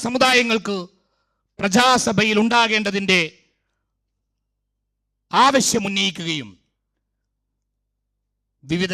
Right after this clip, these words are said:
ജനവിഭാഗങ്ങളുടെയും സമുദായങ്ങളുടെയും പ്രതിനിധികൾ തൻ്റെ കൂടെ പ്രജാസഭയിൽ ഉണ്ടാകണമെന്ന്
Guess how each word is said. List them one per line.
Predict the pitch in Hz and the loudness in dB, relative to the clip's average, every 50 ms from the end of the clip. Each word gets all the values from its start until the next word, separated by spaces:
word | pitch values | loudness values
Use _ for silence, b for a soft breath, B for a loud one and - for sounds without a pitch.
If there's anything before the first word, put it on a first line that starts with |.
| 180 | -6
ജനവിഭാഗങ്ങളുടെയും | 180 185 196 196 208 175 147 202 196 185 185 185 185 185 185 180 180 175 175 180 185 - - | -4 -4 -4 -4 -4 -4 0 2 2 2 0 -2 -2 -2 -2 0 0 0 -2 -2 -4 -6 -6
സമുദായങ്ങളുടെയും | 180 185 190 202 202 196 190 190 185 180 180 180 180 180 180 175 175 175 165 - - | -6 -2 2 2 2 4 2 0 0 -2 -2 -2 -2 -2 -2 -2 -6 -8 -12 -14 -14
പ്രതിനിധികൾ | - 196 180 226 226 233 190 214 175 175 151 123 104 _ _ _ _ _ _ _ _ _ _ _ _ _ _ _ _ _ _ _ _ _ - | -10 -6 -4 -2 -2 -2 -2 -2 -4 -4 -8 -12 -16 _ _ _ _ _ _ _ _ _ _ _ _ _ _ _ _ _ _ _ _ _ -4
തൻ്റെ | 180 196 208 196 202 185 | -4 0 0 0 0 2
കൂടെ | 190 185 180 175 170 170 156 147 - _ _ _ _ _ _ _ _ _ _ _ _ _ _ _ _ _ _ _ _ _ _ _ _ _ _ _ _ _ - | 0 0 0 0 -2 -4 -4 -8 -12 _ _ _ _ _ _ _ _ _ _ _ _ _ _ _ _ _ _ _ _ _ _ _ _ _ _ _ _ _ -10
പ്രജാസഭയിൽ | 160 180 180 214 208 208 202 - - 190 170 175 175 175 180 180 | -4 0 2 2 2 2 2 0 -2 -2 0 0 0 2 0 0
ഉണ്ടാകണമെന്ന് | 180 180 185 185 185 170 175 170 170 165 170 170 165 | 0 0 0 0 0 0 -2 -4 -4 -6 -6 -6 -8